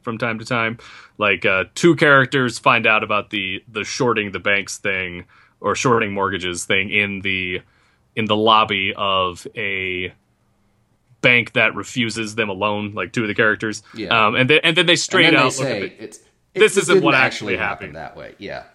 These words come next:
Speaker 1: Yeah,
Speaker 2: Yeah.
Speaker 1: and that's the thing that I kinda liked about it, on, which is weird because usually as, like, a person who, like, you know, as a, as a person who's, like, into creative writing and telling stories and stuff like that, that's kind of a thing they tell you not to do,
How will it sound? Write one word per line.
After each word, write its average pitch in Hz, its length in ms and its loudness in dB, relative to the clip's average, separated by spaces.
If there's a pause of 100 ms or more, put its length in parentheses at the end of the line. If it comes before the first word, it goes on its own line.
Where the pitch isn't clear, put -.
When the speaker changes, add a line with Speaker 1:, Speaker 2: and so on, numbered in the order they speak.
(240)
Speaker 1:
Yeah, 104 160 -8
Speaker 2:
Yeah. 98 120 -10
Speaker 1:
and 143 160 -4
that's 170 220 2
the 143 80 -6
thing 135 240 -6
that 113 80 -8
I 104 80 -6
kinda 101 200 -12
liked 90 260 -14
about 87 260 -14
it, 90 140 -14
on, 98 320 -12 (320)
which 156 180 -2
is 139 240 -4
weird 190 340 -6
because 147 320 -2
usually 131 680 0
as, 107 160 -2
like, 101 160 -4
a 92 60 -10
person 104 320 -8
who, 92 260 -14
like, 85 300 -10
you 92 80 -16
know, 85 80 -14 (180)
as 92 120 -14
a, 90 200 -10
as 95 120 -10
a 85 200 -12 (100)
person 113 240 -2
who's, 92 160 -10
like, 90 140 -12
into 120 220 -6
creative 104 320 -4
writing 90 360 -6
and 82 200 -16 (260)
telling 104 240 -4
stories 92 320 -6
and 87 100 -14
stuff 92 140 -8
like 87 140 -8
that, 104 60 -8
that's 117 140 -4
kind 185 140 0
of 107 80 -2
a 98 40 -4
thing 110 120 -8
they 87 80 -8
tell 110 140 -4
you 87 80 -10
not 90 240 -12
to 90 80 -14
do, 85 400 -10